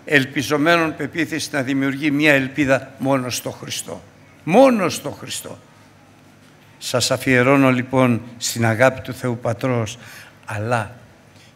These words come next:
και στο λόγο της χάριτος αυτού». Και ποιος είναι ο λόγος της χάριτος αυτού;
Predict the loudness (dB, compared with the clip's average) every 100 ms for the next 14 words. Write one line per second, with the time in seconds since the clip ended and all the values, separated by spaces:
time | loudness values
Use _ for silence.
0 | -10 -6 -6 -4 -2 0 2 4 4 2
1 | 0 0 0 -6 -20 -20 -10 -4 -4 -2
2 | 0 0 0 -6 -12 -10 -10 -12 -14 -16
3 | -16 -20 _ -12 -10 -8 -8 -8 -8 -4
4 | -6 -6 -12 -12 -10 -6 -8 -8 -16 -14
5 | -16 -16 -18